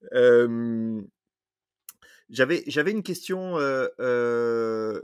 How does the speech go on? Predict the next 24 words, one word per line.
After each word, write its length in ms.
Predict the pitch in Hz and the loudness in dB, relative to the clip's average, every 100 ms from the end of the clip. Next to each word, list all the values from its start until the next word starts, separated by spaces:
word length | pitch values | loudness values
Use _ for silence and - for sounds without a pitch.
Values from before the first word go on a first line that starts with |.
| - | -12
sur 500 | - - 147 139 131 | -12 -8 -4 -4 -2
la, 320 | 117 110 98 | -2 -2 -2
la 160 | 101 110 | -6 -6
façon 440 | 160 143 - 170 | -10 -12 -12 -12
finalement 560 | - 143 135 139 156 151 | -12 -10 -10 -8 -8 -8
dont, 400 | 139 143 135 120 | -8 -8 -6 -4
euh, 280 | 113 110 98 _ _ _ _ 98 | -6 -8 -12 _ _ _ _ -12
dont, 440 | 104 156 151 139 | -6 -6 -4 -6
euh, 680 | 117 110 110 107 98 87 92 | -6 -6 -6 -8 -10 -10 -10
vous 100 | 117 | -10
vous 140 | 131 147 | -6 -8
êtes 120 | - | -6
formé, 480 | 156 143 147 180 170 _ | -8 -6 -8 -8 -14 _
euh, 100 | 104 | -14
pour 200 | 98 107 | -14 -14
développer 420 | 107 120 127 117 123 | -6 -6 -6 -10 -14
tout 140 | 120 | -14
ça 160 | - 143 | -8 -8
avec 180 | 117 | -8
l'association. 320 | 110 - 113 156 | -12 -14 -14 -12
Finalement, 220 | 131 147 | -8 -8
vous 140 | 139 | -6
avez 100 | 107 | -6
fait, 240 | - 107 | -6 -12